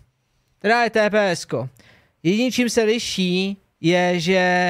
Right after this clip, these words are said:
eh, jak to říct, nemá tam letouny, ano. To mají zase jiný jejich hry, protože, eh, Funcom nedělal jenom Conan Exiles, ale když si vezmeme, tak vlastně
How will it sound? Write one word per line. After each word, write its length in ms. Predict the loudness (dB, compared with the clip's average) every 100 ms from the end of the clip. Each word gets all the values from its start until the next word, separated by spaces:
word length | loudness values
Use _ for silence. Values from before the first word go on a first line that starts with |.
| -2 -6 _ _ _ _ -12 -6
eh, 280 | -4 -2 -2
jak 160 | -2 -2
to 100 | -2
říct, 160 | -2
nemá 280 | -2 0 -2
tam 180 | -2 -2
letouny, 540 | -2 -2 -2 -4 -6
ano. 340 | -4 -2 -4 -6 -10 -4
To 80 | 0
mají 160 | 0
zase 220 | -2 -2
jiný 480 | -2 -2 -4 -2 0
jejich 240 | 0 0 -2
hry, 300 | -2 0 -4 -10 -20 -20 -14
protože, 340 | -6 -2 0 2
eh, 300 | 0 0 -4 _ _ -4 -2 0 -2 -4 -10 -20 _
Funcom 460 | 2 2 4 0 0
nedělal 400 | 0 2 2 2
jenom 220 | 0 0
Conan 260 | 0 -2 -2
Exiles, 520 | -2 -2 -2 -4 -4
ale 520 | 0 2 2 2 -2 -4
když 120 | -4
si 100 | 0
vezmeme, 480 | 0 0 0 0 -2
tak 220 | -4 -4
vlastně 440 | -4 -2 0 0